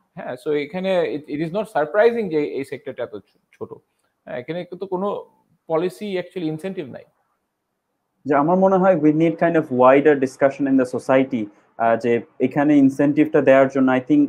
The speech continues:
Speaker 2: যে civil সোসাইটিতে আমার মনে হয় ডিসকাশনটা দরকার আছে আর কি, আহ, যাতে, আহ, যাতে policy মেকিং এ এই জায়গাটা তৈরি হয়। যে, যে there, there
Speaker 1: The other thing is, is not just government, as a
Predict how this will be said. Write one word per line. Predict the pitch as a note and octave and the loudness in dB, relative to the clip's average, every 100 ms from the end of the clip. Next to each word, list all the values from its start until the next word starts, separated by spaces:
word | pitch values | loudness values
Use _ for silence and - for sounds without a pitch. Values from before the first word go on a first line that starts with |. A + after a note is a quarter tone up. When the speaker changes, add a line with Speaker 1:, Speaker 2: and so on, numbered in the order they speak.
| - | -2
Speaker 2:
যে | A#2+ B2 | -10 -6
civil | - C3+ D#3+ | -2 0 0
সোসাইটিতে | D3 C#3+ C#3+ C#3 C#3+ D3+ | 0 2 2 2 0 2
আমার | D3 C3+ C#3 | 2 2 0
মনে | C#3 | 0
হয় | C#3 | -2
ডিসকাশনটা | B2+ - B2+ - C3 | -4 -4 -6 -2 -2
দরকার | B2 A#2 A#2+ B2 | 0 0 0 -4
আছে | A#2 A#2+ | -2 -4
আর | G#2+ | -4
কি, | G#2 G#2 _ _ _ | -6 -12 _ _ _
আহ, | G#2+ G#2+ | 0 2
যাতে, | G#2+ A#2 - B2+ B2+ | 4 2 6 6 4
আহ, | - A#2+ A2+ A2+ _ - | 4 4 4 2 _ 0
যাতে | B2+ C3+ | 2 4
policy | C3+ C3 C3+ D3+ | 4 4 4 4
মেকিং | C#3+ C#3+ C#3+ | 4 4 2
এ | C#3+ | 4
এই | |
জায়গাটা | B2+ B2 A#2+ C3 | 4 2 4 2
তৈরি | C3+ C3 B2 | 2 0 0
হয়। | G#2+ G2+ _ _ _ | -4 -8 _ _ _
যে, | A#2 A2+ G#2 | -2 -2 -2
যে | A2+ | -4
there, | G#2+ A#2+ C3 C#3 | 0 6 6 6
there | C#3 C#3 - _ _ _ _ _ _ _ _ _ _ _ _ _ _ - - | 4 4 -4 _ _ _ _ _ _ _ _ _ _ _ _ _ _ -20 -18
Speaker 1:
The | A#2+ - | -8 -6
other | D3 G3 | -4 -4
thing | A3 A3 | -2 0
is, | F#3+ | 0
is | D3+ | 2
not | C#3 D#3 | 0 2
just | F3+ D3 | -2 -2
government, | B2 A#2 A#2 | -4 -2 -6
as | G2+ G#2+ | -4 -4
a | B2+ | -6